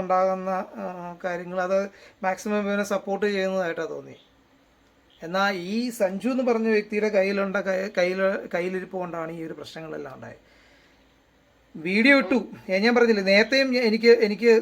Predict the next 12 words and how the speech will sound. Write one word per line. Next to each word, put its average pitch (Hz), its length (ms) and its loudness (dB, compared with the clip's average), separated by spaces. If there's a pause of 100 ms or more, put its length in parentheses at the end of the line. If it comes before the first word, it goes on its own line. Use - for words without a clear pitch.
(180)
നല്ല, 202 180 4 (240)
ഏ, 196 140 6
ഇതുണ്ടായിരുന്നു. 196 500 4
വീഡിയോ 233 280 2
ഇട്ടു, 254 180 -2
കുഴപ്പമില്ല. 233 420 4
പക്ഷേ 202 180 -2 (120)
വീഡിയോ 240 260 6 (100)
ഇട്ടതിന് 262 460 0
ശേഷം 226 320 6 (1200)
ആണ് 214 200 4
ഈ - 20 0